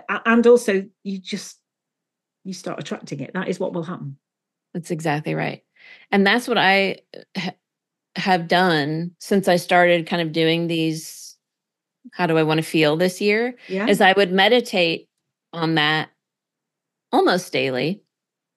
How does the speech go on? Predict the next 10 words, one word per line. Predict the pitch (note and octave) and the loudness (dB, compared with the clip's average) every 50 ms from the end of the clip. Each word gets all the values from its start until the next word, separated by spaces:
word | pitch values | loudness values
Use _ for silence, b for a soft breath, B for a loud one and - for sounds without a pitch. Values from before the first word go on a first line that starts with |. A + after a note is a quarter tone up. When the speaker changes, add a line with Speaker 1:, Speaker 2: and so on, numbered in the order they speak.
| _ _ _ _ _ _ _ _ _ _ _ - | _ _ _ _ _ _ _ _ _ _ _ -2
Speaker 2:
and | F3+ G3 G3+ F#3+ | 0 2 2 2
just, | - A3+ G#3+ G#3+ G#3+ G#3+ - - - _ _ _ _ _ _ _ _ _ - | 4 4 4 4 4 0 -6 -14 -20 _ _ _ _ _ _ _ _ _ -4
and | - G#3+ | 2 2
I | G#3 G3+ | 4 4
would | G3+ G3+ E3+ | 4 2 2
just | F#3+ F#3+ G3 G3 - | 2 0 0 0 -2
think | A3 G#3+ F#3+ | -2 0 0
about | G3+ F3+ F#3 F3+ F3+ E3 F3 | 2 2 4 2 2 2 0
those | F#3 F3 F3+ F3 F3 | 0 0 0 -2 -4
feelings | - - F#3 F#3+ F#3+ E3+ C#3+ C#3+ D3 D3+ D#3 F3 - - - - - | -6 -4 -4 -2 -2 -2 -2 -2 -2 -4 -6 -8 -10 -14 -18 -20 -14